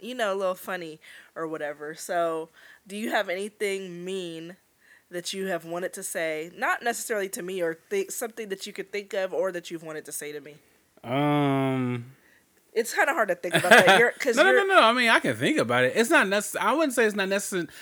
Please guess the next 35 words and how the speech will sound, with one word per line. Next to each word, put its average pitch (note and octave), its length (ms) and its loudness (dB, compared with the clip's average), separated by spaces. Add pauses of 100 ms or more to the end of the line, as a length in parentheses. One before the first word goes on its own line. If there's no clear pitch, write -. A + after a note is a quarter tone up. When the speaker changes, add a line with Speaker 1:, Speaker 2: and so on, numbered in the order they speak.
(100)
Speaker 2:
it's G3+ 140 -6
nothing C#3 560 2
mean B2+ 640 2
that A2 120 -2
I G#2 60 4
wanna G#2+ 240 -2
say G#2 380 -2
to G#2 220 -8
you. G#2 300 -6 (320)
There's D#4 200 4
a C#4+ 60 4
lot F#3 200 8
of F#3 80 0
things F3+ 240 -2
that, D3 240 4
like, B2 160 2
I A#2 100 2
think D#3 240 -2
about D3 260 2
saying D3 280 0
to D#3+ 100 -4
you, C#3 60 0
but C3 80 -2
I'm B2+ 100 -4
just A#2 140 -8
like, A2 260 -4
"Ah, F#3 340 2
I - 60 -14
don't F3 80 -4
even D#3+ 140 -2
know C3 80 0
how C3+ 80 -4
to A2 100 -4
present G#2 400 -8
that. F2 260 -8